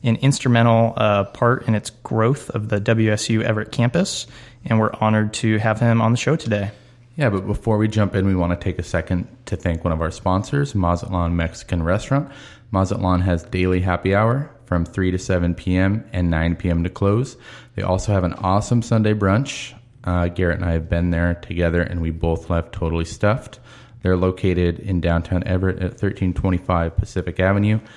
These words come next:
Speaker 2: Find them online at w w w dot the mazatlan mex dot com slash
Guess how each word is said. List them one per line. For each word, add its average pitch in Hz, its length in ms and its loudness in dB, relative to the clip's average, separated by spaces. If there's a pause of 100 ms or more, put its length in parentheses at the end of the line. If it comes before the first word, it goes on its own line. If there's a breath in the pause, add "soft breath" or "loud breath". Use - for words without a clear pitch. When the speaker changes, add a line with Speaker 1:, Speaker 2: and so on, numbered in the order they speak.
(280 loud breath)
Speaker 2:
Find 87 240 2
them 85 120 2
online 90 460 2
at - 280 -4
w 90 260 2
w 85 300 0
w 127 400 0
dot 92 420 0
the 85 120 2
mazatlan 85 920 0
mex 92 440 0
dot 80 300 -2
com 98 480 0
slash 80 580 -4